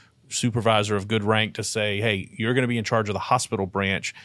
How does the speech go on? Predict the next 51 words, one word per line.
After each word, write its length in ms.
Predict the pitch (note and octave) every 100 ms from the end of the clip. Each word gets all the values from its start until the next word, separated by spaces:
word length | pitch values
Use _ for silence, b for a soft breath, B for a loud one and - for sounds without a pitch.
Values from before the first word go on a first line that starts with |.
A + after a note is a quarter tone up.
| B
and 120 | - G#2
you 80 |
need 120 | A2 G2+
to 40 |
start 280 | - G#2 -
thinking 240 | A2 G#2
about 260 | G2+ G2 -
divisions 400 | G#2 G#2 G#2 F#2
or 60 | F#2
groups 540 | G2+ G#2 - - - -
of 240 | - G#2+
each 180 | G#2+ G2
hospital," 520 | G#2+ G2 - E2+ - -
right? 300 | G2 F2+ - B B -
Um, 320 | A2 G2+ G2
or 520 | - D#3 C#3 G2 G#2 - -
is, 160 | G#2
does 200 | F#2+ G#2+
it 60 | G#2
become 280 | G2 - G2+
a 60 |
command 340 | F#2+ G#2 G#2 G2
all 160 | G2
on 100 | F#2
its 140 | E2 -
own? 260 | G#2 - - -
You 140 | F#2+
know, 240 | F#2 F#2 F2+
that, 320 | F#2+ F#2+ - F#2
um, 280 | F#2+ F#2+ G2 B B B B
my, 280 | G#2+ B2+ C#3 _ _ _
I 120 | A2+
think 240 | A2 D#3 G2+
my 180 | G#2+
preference 440 | B2+ D3+ C#3+ C#3 -
would 100 | C3+
be, 160 | C#3
because 240 | A#2+ G2+ G#2
there's 160 | G#2
so 160 | - A2+
much 180 | A2+ -
information 560 | G#2+ G#2 G2 G2+ A2+
you 80 | G2+
still 280 | G2 - G2+
need 200 | G2 G2
from 120 | A2
the 80 | G2+
hospital 420 | G#2 G#2 - G#2+
at 60 | F#2
the 100 | G2
original 480 | G2 G#2+ B2+ C3